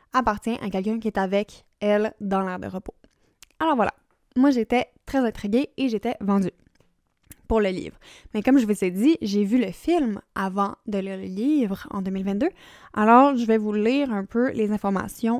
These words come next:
du film. Alors, le film No Exit, comme je vous ai dit, est sorti en deux mille vingt-deux. Euh, le réalisateur est Damien Power et,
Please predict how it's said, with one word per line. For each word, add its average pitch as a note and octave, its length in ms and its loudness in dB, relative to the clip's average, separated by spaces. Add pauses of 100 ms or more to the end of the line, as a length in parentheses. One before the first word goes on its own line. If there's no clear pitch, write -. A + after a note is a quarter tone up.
du A3 420 -2
film. G3+ 540 -6 (760)
Alors, G#3+ 540 -2
le A3 300 2
film D4 720 0 (100)
No A3 300 -6 (120)
Exit, G3 600 -10
comme A3 200 -2
je G3+ 120 -4
vous G#3 220 -2
ai F#3+ 80 0
dit, G#3 320 -4
est C#4 100 -2
sorti - 400 -6
en C4+ 140 2
deux A3 120 4
mille A#3 220 2
vingt-deux. F#3+ 400 -2 (160)
Euh, G3 300 0
le G#3 180 0
réalisateur B3 760 0 (120)
est G#3 280 0 (120)
Damien B3 560 2 (160)
Power F#3+ 520 -2 (300)
et, C4+ 300 2